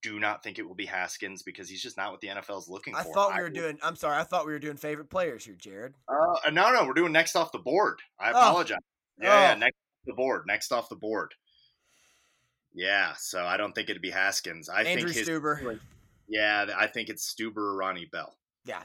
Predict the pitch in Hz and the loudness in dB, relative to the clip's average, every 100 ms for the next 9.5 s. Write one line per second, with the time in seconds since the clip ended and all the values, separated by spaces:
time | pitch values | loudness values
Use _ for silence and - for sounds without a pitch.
0 | 107 139 151 - 151 151 160 156 143 139 | -6 -4 -4 -4 -2 -2 -4 -8 -8 -8
1 | 139 127 127 127 127 - - - 139 135 | -8 -10 -8 -4 -6 -6 -16 -6 -4 0
2 | 151 226 247 143 175 165 143 156 151 139 | 2 2 2 2 4 4 2 -2 -6 -6
3 | 123 143 139 131 127 110 113 104 131 135 | -2 -2 -2 -6 -6 -6 -10 -10 -12 -12
4 | 107 120 131 113 - 120 127 117 - - | -10 -4 -4 -4 -10 -8 -6 -6 -10 -14
5 | - 127 131 113 120 139 151 180 156 202 | -6 -4 -4 -8 -8 -6 -2 -2 -2 -4
6 | 202 185 254 226 170 131 90 - _ 190 | -4 -8 -10 -8 -8 -10 -12 -16 _ -14
7 | 202 185 185 208 190 156 160 156 - _ | -10 -2 0 0 0 0 0 -2 -10 _
8 | - 147 151 180 170 135 - 180 180 196 | -14 -12 -6 -6 -6 -12 -4 -4 -2 -4
9 | 208 180 147 104 67 | -6 -6 -6 -6 -10